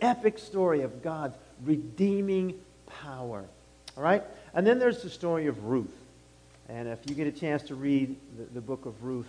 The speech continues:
it's a great read. We've done an entire book study on it in the past. Um, it's an amazing love story.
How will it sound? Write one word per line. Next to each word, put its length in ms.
it's 160
a 60
great 560
read. 420
We've 160
done 160
an 180
entire 380
book 220
study 340
on 140
it 40
in 80
the 60
past. 380
Um, 500
it's 180
an 100
amazing 760
love 220
story. 460